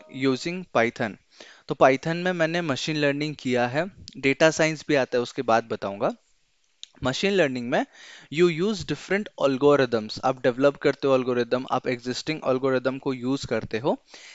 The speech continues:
ये सारे एल्गोरिदम यूज़ करके क्या होता है, हम मशीन को ट्रेन करते हैं, मशीन सीखता है, that is called machine learning, right? बहुत ज़्यादा डेटा जब हो जाता है ना, उसको प्रोसेस करने में डिफिकल्टीज होती है, उसको समझने में और डिफिकल्टी होती है।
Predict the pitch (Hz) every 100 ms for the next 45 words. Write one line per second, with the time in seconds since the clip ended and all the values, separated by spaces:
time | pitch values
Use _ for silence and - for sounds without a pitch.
0 | - 196 196 208 220 180 170 175 170 185
1 | 170 147 165 - 165 180 - 156 127 107
2 | 143 220 - _ _ - 147 185 143 -
3 | 156 165 208 - 202 214 196 139 - 107
4 | 101 - _ _ _ - - 127 127 170
5 | 208 - - 175 165 - 151 110 113 123
6 | 151 160 185 175 160 - 147 135 117 117
7 | 123 135 127 160 - _ - - - -
8 | - - _ _ _ - 131 175 214 151
9 | 123 - 180 196 196 196 196 196 175 123
10 | 117 117 127 196 190 220 - 147 143 170
11 | - 165 165 170 185 143 123 127 135 123
12 | 151 139 110 - 151 - 170 - 127 135
13 | 127 143 151 180 180 175 156 127 117 107
14 | 101 107 98 - 104